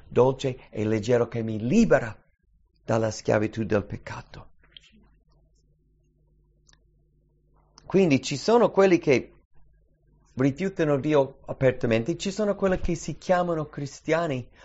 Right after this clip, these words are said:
ma rifiutano Dio. Per esempio Gesù dice, conosciamo questo, Luca sei quarantasei, "Ora perché mi chiamate Signore, Signore, e non fate quello che vi dico?" Cioè, dire, "Io sono cristiano",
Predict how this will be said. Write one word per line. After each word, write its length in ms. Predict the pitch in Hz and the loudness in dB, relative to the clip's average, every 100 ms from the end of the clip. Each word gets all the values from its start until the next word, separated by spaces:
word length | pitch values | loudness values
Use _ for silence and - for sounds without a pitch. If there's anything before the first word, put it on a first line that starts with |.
| - | -2
ma 120 | 123 | 2
rifiutano 720 | 127 120 127 117 120 110 113 - | 2 0 -2 0 0 0 -2 -12
Dio. 440 | - 131 117 90 - _ - | -4 2 2 2 -4 _ -4
Per 140 | 135 | 0
esempio 600 | 139 139 147 131 117 - | 2 2 0 2 2 2
Gesù 360 | - 107 98 107 | -2 -2 -2 -2
dice, 300 | 98 95 113 | -2 -4 -4
conosciamo 600 | 110 95 95 110 107 101 | -4 -4 -2 -2 -2 -2
questo, 540 | 104 95 - 143 - - _ _ - | -2 -2 -2 -4 -4 -20 _ _ -4
Luca 300 | 113 127 117 | -2 -2 -2
sei 240 | - 120 | -2 -2
quarantasei, 960 | 117 120 113 107 110 - 165 131 139 _ _ _ _ _ _ _ - | 2 2 2 0 -6 2 4 4 2 _ _ _ _ _ _ _ 4
"Ora 180 | 202 196 | 4 4
perché 420 | - 196 - 320 | 0 -4 -2 -2
mi 220 | 285 285 | -2 -4
chiamate 640 | - 254 220 247 - 196 147 | -2 -2 0 -2 -2 -4 -6
Signore, 720 | - 165 151 151 151 139 131 | -4 0 4 8 10 10 6
Signore, 720 | - 147 139 131 113 98 - _ _ _ _ _ _ _ | 2 2 8 8 8 2 -10 _ _ _ _ _ _ _
e 140 | - 135 | 0 4
non 220 | 135 127 | 4 2
fate 680 | 165 208 - 104 95 _ _ | 0 -2 -4 -12 -12 _ _
quello 240 | - 127 | 0 2
che 160 | 123 110 | 2 -4
vi 120 | 107 | -4
dico?" 440 | 110 156 - 101 _ _ _ _ _ _ _ _ _ _ _ _ _ _ _ - | -8 -10 -12 -18 _ _ _ _ _ _ _ _ _ _ _ _ _ _ _ -2
Cioè, 300 | 190 - - | 6 6 4
dire, 240 | 214 214 | 0 2
"Io 200 | 160 294 | 4 4
sono 240 | 294 254 220 | 6 6 6
cristiano", 560 | 202 - 190 190 185 | 0 4 6 6 4